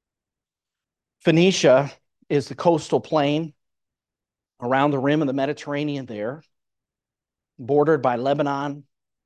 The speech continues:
Tyre and Sidon were famous cities in this region, the region of Phoenicia. Cyprus is an island in the Mediterranean Sea.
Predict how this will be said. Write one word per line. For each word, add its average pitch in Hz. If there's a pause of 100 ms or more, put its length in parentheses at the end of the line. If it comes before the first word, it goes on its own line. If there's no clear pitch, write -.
(160)
Tyre 151
and 123
Sidon 147
were 117
famous 143
cities 135
in 120
this 127
region, 131
the 107
region 120
of 107
Phoenicia. 127 (1600)
Cyprus 165
is 120
an 127
island 147
in 151
the 156
Mediterranean 147
Sea. 147